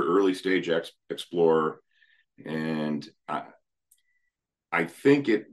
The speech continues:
I'm not talking to the management until tomorrow. I'm recording this on Tuesday evening. Um, but I am having a conversation with the C E O on Wednesday.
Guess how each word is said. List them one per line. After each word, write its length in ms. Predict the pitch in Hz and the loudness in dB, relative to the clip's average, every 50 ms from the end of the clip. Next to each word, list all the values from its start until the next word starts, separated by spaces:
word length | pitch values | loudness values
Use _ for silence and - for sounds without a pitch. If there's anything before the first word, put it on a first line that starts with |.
| _ _ _ _ _ _ - | _ _ _ _ _ _ -10
I'm 220 | 87 90 95 98 | -6 -4 -2 0
not 180 | 104 107 110 107 | 0 0 -2 -2
talking 280 | - 110 101 104 101 95 | 0 0 0 0 0 -2
to 40 | |
the 60 | 90 87 | -2 -2
management 440 | 87 85 87 90 90 87 90 - | 0 0 0 0 -2 -4 -6 -8
until 200 | - - - 82 | -8 -6 -6 -4
tomorrow. 580 | 80 71 71 73 73 73 76 78 82 87 - - _ - | -4 -4 -4 -4 -4 -4 -4 -4 -4 -6 -8 -12 _ -8
I'm 160 | 78 82 - | -8 -6 -6
recording 420 | - 87 80 - 101 95 95 92 87 | -6 -8 -6 -2 0 0 2 2 0
this 160 | 82 - - | -2 -4 -4
on 180 | 78 80 76 | -6 -6 -6
Tuesday 380 | - - 82 80 71 76 76 73 | -6 -6 -8 -6 -6 -4 -4 -4
evening. 540 | 67 65 69 78 76 80 76 76 76 73 - _ _ _ _ _ _ _ _ _ _ _ _ _ - | -4 -2 -4 -4 -4 -4 -6 -6 -8 -10 -14 _ _ _ _ _ _ _ _ _ _ _ _ _ -14
Um, 540 | - 76 80 76 76 73 73 71 69 - - - - _ _ _ _ _ _ _ - | -12 -10 -8 -8 -8 -6 -6 -8 -8 -10 -12 -20 -20 _ _ _ _ _ _ _ -4
but 320 | 85 80 78 76 - - | -4 -2 -2 -2 -4 -6
I 120 | 76 76 | -6 -4
am 280 | 76 82 87 87 87 85 | -4 -2 -2 -2 -2 -2
having 260 | 82 90 87 87 82 | -4 -4 -2 -2 -2
a 60 | 82 | -4
conversation 640 | - - 85 80 78 78 - - 80 82 - - 80 | -4 -4 -4 -4 -4 -4 -2 0 0 0 0 -2 -6
with 140 | 80 76 67 | -6 -6 -8
the 60 | 69 | -10
C 420 | 67 - - 87 80 - - 76 78 | -10 -8 -6 -4 -4 -4 -4 -4 -4
E 80 | 78 | -2
O 340 | 80 78 76 76 76 73 - 78 | -2 -2 -2 -2 -4 -4 -6 -8
on 300 | 76 71 71 73 71 67 | -8 -6 -6 -6 -6 -6
Wednesday. 600 | 73 76 78 80 - - 80 73 73 73 71 - | -6 -6 -6 -6 -6 -4 -4 -2 -2 -4 -6 -8